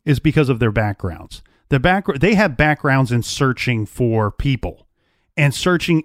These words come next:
areas such as this for people. Now, what both of them told me was with what they could see, what they could find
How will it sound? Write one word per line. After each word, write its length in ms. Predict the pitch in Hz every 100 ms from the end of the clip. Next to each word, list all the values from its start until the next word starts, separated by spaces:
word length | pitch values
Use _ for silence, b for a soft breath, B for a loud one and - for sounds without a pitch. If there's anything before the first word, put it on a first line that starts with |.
| 156
areas 420 | 156 151 147 127
such 320 | - 143 -
as 140 | 113 101
this 400 | 123 135 - -
for 300 | _ 143 120
people. 480 | 101 110 95 76 - b b b -
Now, 140 | 147
what 240 | 160 196 151
both 240 | 214 196
of 120 | 202
them 140 | 160 143
told 400 | - 208 202 151
me 160 | 131
was 480 | 107 107 107 104 107 b b b
with 340 | 139 151 - -
what 480 | 143 120 156 269 175
they 160 | 220
could 240 | 226 202 165
see, 420 | - - 202 120
what 220 | 98 190
they 120 | 240
could 180 | 233 208
find 640 | - - 196 180 147 104